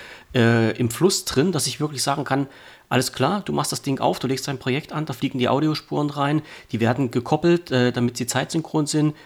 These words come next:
vorne abschneiden, hinten abschneiden, Outro, Intro, ähm, das Ding wird Lautstärke angepasst, da kommt ein Kompressor drauf, da kommt ein Limiter drauf,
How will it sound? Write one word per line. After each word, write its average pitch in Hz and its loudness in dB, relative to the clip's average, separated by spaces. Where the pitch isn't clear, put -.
vorne 147 2
abschneiden, 139 -2
hinten 127 2
abschneiden, 120 -2
Outro, 120 0
Intro, 120 2
ähm, 107 4
das - 0
Ding 127 0
wird 117 -2
Lautstärke 139 -2
angepasst, 131 -6
da - -12
kommt 113 -10
ein 107 -8
Kompressor 120 -4
drauf, 110 -2
da - -10
kommt - -8
ein 113 0
Limiter 123 0
drauf, 117 0